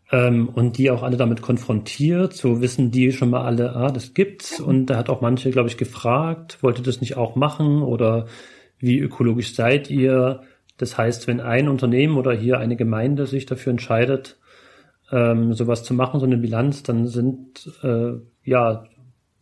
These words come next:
zehn, fünfzig, hundert andere, andere Unternehmen und, äh, am Wirtschaftsprozess Beteiligte,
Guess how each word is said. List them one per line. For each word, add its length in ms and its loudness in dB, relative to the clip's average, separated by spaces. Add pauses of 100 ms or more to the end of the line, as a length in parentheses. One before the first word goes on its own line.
(580)
zehn, 340 2
fünfzig, 460 -2
hundert 180 4
andere, 720 2
andere 320 4
Unternehmen 640 2
und, 380 -2
äh, 220 -2
am 180 2
Wirtschaftsprozess 680 -2
Beteiligte, 600 -2